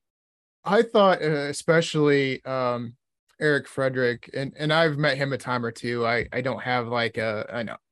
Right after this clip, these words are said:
you know, a long history with him or anything, but I thought he came off as very sincere and genuine, um, in his interviews, um, even to the point of saying, "Yeah, that's not,"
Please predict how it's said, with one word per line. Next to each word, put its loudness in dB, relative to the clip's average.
you -10
know, -12
a -8
long -4
history -6
with -8
him -6
or -4
anything, -6
but -2
I 4
thought 2
he -2
came -4
off -2
as -8
very 0
sincere -6
and -8
genuine, -10
um, -4
in -4
his -8
interviews, -6
um, -4
even 2
to 2
the 2
point 0
of -2
saying, 0
"Yeah, 4
that's -2
not," -2